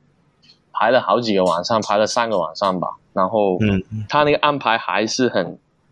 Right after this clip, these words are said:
Speaker 1: 很过分，因为比如说他本来说，哦，我们，哦，星期天的晚上七点钟就会开始接收你们的报名的表格这样子，
Speaker 2: 嗯。
Speaker 1: 先到先得。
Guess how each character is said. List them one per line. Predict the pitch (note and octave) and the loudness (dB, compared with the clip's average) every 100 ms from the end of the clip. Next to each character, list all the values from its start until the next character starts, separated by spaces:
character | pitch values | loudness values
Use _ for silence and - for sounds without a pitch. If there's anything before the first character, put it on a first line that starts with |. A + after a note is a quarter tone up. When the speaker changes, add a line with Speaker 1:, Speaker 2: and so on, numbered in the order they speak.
| _ _ _ _ | _ _ _ _
Speaker 1:
很 | - E2+ | -10 -8
过 | F#2+ A#2 | 0 2
分， | G#2 G#2 D2+ _ _ - - - _ | 2 -2 -4 _ _ -20 -20 -20 _
因 | E3 | 2
为 | F3+ | 4
比 | C#3+ A2 | 4 2
如 | A#2 | 4
说 | D#3 | 4
他 | D#3 | 2
本 | C#3+ G#2+ | 2 0
来 | F#2 G#2 | 0 0
说， | A#2 C#3 B2+ | 2 2 4
哦， | - G#2 - _ _ - | 4 2 0 _ _ -2
我 | G2+ | 0
们， | G2+ A2 C3 | 2 2 2
哦， | G#2+ F#2+ | 2 2
星 | - D#3 | 2 0
期 | C3+ A#2 | 2 0
天 | C#3+ C3+ B2 | 2 2 2
的 | G#2+ | 2
晚 | F#2+ E2 | 2 0
上 | C3 B2+ | -2 -2
七 | - | 0
点 | A#2 F2+ E2+ | 0 0 0
钟 | A2+ A2 - _ - | 0 0 -4 _ -4
就 | C#3 | 2
会 | C3 | 2
开 | - - C3 | 0 -2 -2
始 | A#2+ A#2 | -2 -4
接 | B2+ A#2 | 0 0
收 | A#2+ A#2 | 2 0
你 | G2 | 0
们 | E2 F#2 | 0 0
的 | G#2 F#2 | 2 2
报 | A2 G#2 | 2 0
名 | F#2+ F#2 | -2 -4
的 | F2 | -2
表 | F2+ D#2 - | -4 -6 -4
格 | F2 F2 | 0 0
这 | G2+ | 0
样 | F#2 F2+ | -2 -4
子， | - _ _ _ _ _ | -10 _ _ _ _ _
Speaker 2:
嗯。 | A#2 | -4
Speaker 1:
先 | G2+ B2+ | 0 2
到 | A#2+ | 0
先 | G#2+ A2+ F#2 | 0 -2 -2
得。 | D#2+ | -6